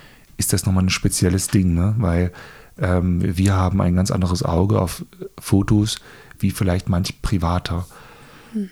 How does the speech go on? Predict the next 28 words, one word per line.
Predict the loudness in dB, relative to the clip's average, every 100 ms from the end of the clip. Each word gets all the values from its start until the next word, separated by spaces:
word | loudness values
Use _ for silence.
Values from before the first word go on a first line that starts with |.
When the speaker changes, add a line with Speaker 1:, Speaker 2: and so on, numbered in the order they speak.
| 2
Speaker 1:
Und | 4 4 2 0
genau | 2 4 2
das | 2 2
weiß | 2 4 2 -2
Franzi | 0 0 0 0
und |
Marcel | 0 0 0 0 0
auch | -2 0
ganz | 0 0
genau. | 0 2 2 2 -2 -8 -20 -20 -20 -16
Und | -6 -4
das | -2
haben | 0
sie | 2 4
auch | 4 0 -2
so | -4
ein |
bisschen | -2 -2 -2
angedeutet, | 0 0 0 0 -2 -4
dass, | -4 -4
dass | -4
sie | 0 0
hoffen, | 0 0
dass | -2 -2
das | -4
uns | -2 -4
gefällt. | -4 0 2 2 2
Und, | -2